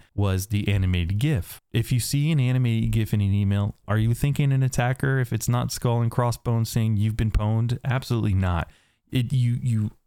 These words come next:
drop those, you know, awareness shields and you're like, "Oh, hey, it could be from my benefits department and there's an animated gif.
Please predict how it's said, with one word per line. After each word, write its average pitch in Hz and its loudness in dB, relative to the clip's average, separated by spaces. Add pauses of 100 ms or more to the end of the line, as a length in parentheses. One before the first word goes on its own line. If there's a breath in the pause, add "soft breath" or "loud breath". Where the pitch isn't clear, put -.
(260)
drop 104 -2
those, 95 0
you 101 0
know, 85 0
awareness 98 0
shields 87 -2
and 90 0
you're 104 0
like, 117 -4
"Oh, 190 0
hey, 135 0
it - -12
could 156 -2
be 156 -2
from 156 -2
my 151 0
benefits 160 -2
department 170 -2
and 104 0
there's 135 0
an 143 0
animated 151 -2
gif. 156 -2